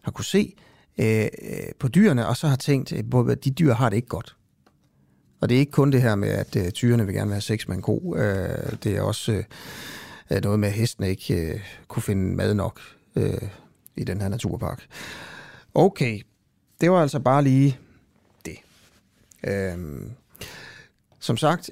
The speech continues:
et minut over otte. Du lytter til, øh, Den Uafhængige lige nu. Vi sender live hver morgen på vores app.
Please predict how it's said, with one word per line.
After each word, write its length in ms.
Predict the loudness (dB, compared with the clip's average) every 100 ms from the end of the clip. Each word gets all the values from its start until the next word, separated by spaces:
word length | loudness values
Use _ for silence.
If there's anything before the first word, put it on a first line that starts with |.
| 0
et 260 | 0 2
minut 420 | 4 4 4 -2 -12 -2
over 540 | 2 2 0 -4 -8 -18 -8 2
otte. 400 | 6 6 6 2 -2 _ 0
Du 100 | 4
lytter 240 | 6 4
til, 420 | 0 0 0 0 -6 _ _ _ _
øh, 180 | -2 -2 -2
Den 140 | -2 0
Uafhængige 500 | -2 0 4 4 6
lige 120 | 6 6
nu. 160 | 4 0
Vi 60 | -4
sender 360 | 0 2 2 0 -2
live 340 | 2 4 2 -2 -14 _ _ _ _ -2
hver 180 | 2 2
morgen 340 | 4 2 2 -6 _ _ -4
på 80 | -2
vores 240 | 0 -2 -2
app. 200 | -4